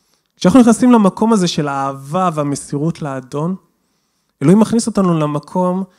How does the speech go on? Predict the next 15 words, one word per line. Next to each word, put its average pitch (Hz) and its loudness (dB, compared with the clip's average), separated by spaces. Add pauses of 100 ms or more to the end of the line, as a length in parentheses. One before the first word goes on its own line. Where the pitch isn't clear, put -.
(220)
שיש 160 -8
הגנה 139 -8 (140)
סביבנו. 113 -18 (520)
יש 165 -8
מלאכים 170 -2 (260)
סביבנו 165 -6 (240)
שמגנים 151 -4 (320)
עלינו 175 -2
ברוח, 151 -6 (420)
שעומדים 160 2
איתנו 190 -4
מול 190 -2
ההתקפות 185 -6
של 180 -4
האויב. 190 -2